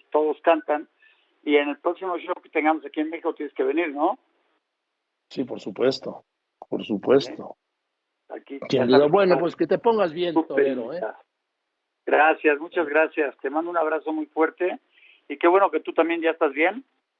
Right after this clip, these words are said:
Speaker 1: y que salimos adelante.
Speaker 2: Así es.
Speaker 1: ¿Eh?
Speaker 2: Ah, no,
Speaker 1: Muchas
Speaker 2: oye,
Speaker 1: gracias.
Speaker 2: y,
Speaker 1: Dime.
Speaker 2: y por supuesto que vamos a seguir saliendo adelante, Manuel, no te quede la menor duda, ¿eh?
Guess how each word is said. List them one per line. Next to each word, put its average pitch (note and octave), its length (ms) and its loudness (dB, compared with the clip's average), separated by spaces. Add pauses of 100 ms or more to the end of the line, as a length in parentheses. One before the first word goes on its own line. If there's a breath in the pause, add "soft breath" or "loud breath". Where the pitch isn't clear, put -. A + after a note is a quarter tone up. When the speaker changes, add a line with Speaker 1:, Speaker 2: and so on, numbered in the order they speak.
(200)
Speaker 1:
y - 100 -14
que C3+ 180 -4
salimos D3 420 0
adelante. B2+ 380 0
Speaker 2:
Así C#3 260 -8
es. A2+ 160 -10 (300)
Speaker 1:
¿Eh? D#3+ 180 -6 (600)
Speaker 2:
Ah, G#3 120 2
no, G3+ 200 2
Speaker 1:
Muchas - 220 0
Speaker 2:
oye, F3+ 100 2
Speaker 1:
gracias. E3 380 0 (280)
Speaker 2:
y, D3 240 -6 (240)
Speaker 1:
Dime. C#3+ 380 -10
Speaker 2:
y D3+ 180 -10
por D#3 340 -8
supuesto D#3 640 -2
que D#3 140 2
vamos F3 340 0
a C3+ 80 -2
seguir C#3 340 -6
saliendo D3+ 420 0
adelante, C#3 520 0
Manuel, C#3 340 2
no F3 120 2
te F3 140 -2
quede F3+ 260 0
la C#3 100 4
menor B2 340 -4
duda, D3+ 360 0 (120)
¿eh? F#3 80 -6